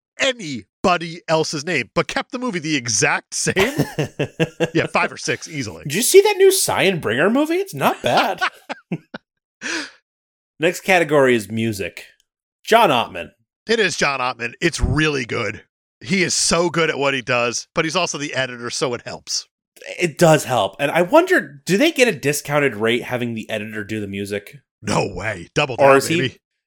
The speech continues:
Speaker 2: is he making double bun-, money? 'Cause he should be.
Speaker 1: That's two different unions, man.
Speaker 2: Double bunny money,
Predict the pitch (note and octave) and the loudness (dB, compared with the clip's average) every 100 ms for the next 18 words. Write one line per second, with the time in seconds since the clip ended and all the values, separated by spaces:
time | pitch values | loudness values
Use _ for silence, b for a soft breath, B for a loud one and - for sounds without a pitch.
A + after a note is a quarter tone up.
0 | - - C#3+ C#3 C3 A#2 A2 A#2+ A2 G#2 | -10 -6 -2 -2 -4 -4 2 2 2 0
1 | G#2+ G2 B2+ G#2+ F2 - A#2 E3+ - F3 | -2 -4 -6 -6 -6 -10 -10 -8 -2 0
2 | A2 E2+ - _ _ _ - F#3 - - | 0 -6 -14 _ _ _ -8 -6 -6 -4
3 | A3+ F#3+ D3+ A#3+ B3 C3+ D3+ G#3 - _ | -2 -2 -4 -4 -4 -2 -2 -2 -6 _
4 | _ _ _ A#2 - C#3 D3+ F#3+ D#3+ D#3 | _ _ _ -20 0 2 4 2 4 4
5 | D#3+ D#3+ D#3+ C3 G#2+ F2 F2+ | 6 4 4 4 4 -2 -10